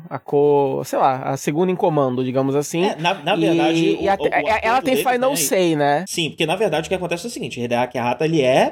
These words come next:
Speaker 2: presidente, mas ele é meio que um
Speaker 1: Aham.
Speaker 2: porta-voz. Ele é o presidente
Speaker 1: Aham.
Speaker 2: público, ele é quem vai falar
Speaker 1: Sim,
Speaker 2: sobre,
Speaker 1: é,
Speaker 2: vai trabalhar na parte
Speaker 1: é.
Speaker 2: comercial e tal.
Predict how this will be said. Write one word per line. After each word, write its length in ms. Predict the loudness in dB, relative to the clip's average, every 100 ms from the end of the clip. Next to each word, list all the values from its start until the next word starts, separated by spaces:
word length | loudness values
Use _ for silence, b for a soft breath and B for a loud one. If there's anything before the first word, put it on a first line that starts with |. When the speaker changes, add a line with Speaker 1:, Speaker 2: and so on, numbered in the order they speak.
| 0
Speaker 2:
presidente, 640 | -2 -2 -2 -2 -4 -2
mas 200 | 0 0
ele 120 | 0
é 40 | 0
meio 160 | 0
que 40 | 2
um 20 |
Speaker 1:
Aham. 140 | 2
Speaker 2:
porta-voz. 640 | 0 0 0 0 0 -6 -14 _ -6
Ele 140 | -2
é 80 | 0
o 60 | 0
presidente 280 | 2 4 4
Speaker 1:
Aham. 220 | 2 2
Speaker 2:
público, 420 | -2 -4 -4 -2
ele 140 | 0
é 100 | 2
quem 200 | 2 -2
vai 180 | -2 -2
falar 260 | 0 0 0
Speaker 1:
Sim, 140 | 0
Speaker 2:
sobre, 160 | 0 0
Speaker 1:
é, 220 | 0 0
Speaker 2:
vai 100 | -2
trabalhar 240 | -2 -2
na 80 | 0
parte 160 | 0 0
Speaker 1:
é. 40 |
Speaker 2:
comercial 360 | 0 -2 0 -2
e 40 |
tal. 220 | 0 -2